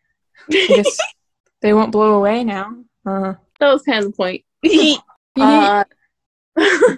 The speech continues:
Speaker 1: out of the two, I liked the sweet chili better. The Cajun one, not as much. It was yellow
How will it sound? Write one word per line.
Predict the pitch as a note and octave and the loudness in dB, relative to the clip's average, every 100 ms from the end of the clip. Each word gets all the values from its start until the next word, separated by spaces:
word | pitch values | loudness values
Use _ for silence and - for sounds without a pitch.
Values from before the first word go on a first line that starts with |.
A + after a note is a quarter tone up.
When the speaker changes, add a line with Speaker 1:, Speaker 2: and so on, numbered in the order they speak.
| A3+ - - - D#4 - - | 0 0 -2 -4 -6 -10 -4
Speaker 1:
out | C4+ D4+ | -2 -2
of | B3+ | -4
the | B3+ A#3 | -6 -8
two, | - A#3+ B3 D4 - - - _ | -6 -2 -2 -2 -4 -12 -14 _
I | A3+ A3+ | -2 0
liked | A3+ A3 A3 _ - _ | 0 -2 -4 _ -20 _
the | G3+ G#3+ | -6 -6
sweet | - G#3+ G#3 | -4 -10 -10
chili | - G3+ G#3 | -10 -6 -4
better. | A3+ A#3 B3+ B3+ A#3+ _ | -4 -2 0 -2 -4 _
The | G#3+ | -4
Cajun | A3+ B3+ A#3 B3 C#4+ | -2 0 0 0 -2
one, | C#4+ D4+ D4 | 0 -2 -2
not | G#3+ G#3 | -2 -2
as | A#3+ | -4
much. | G#3 F#3 A3+ - - | -4 -6 -6 -10 -8
It | A#3+ | -4
was | A3+ A#3+ G#3+ G3+ - | 0 0 0 -10 -4
yellow | A#3+ C#4 C#4+ D4+ | -2 -2 -2 -4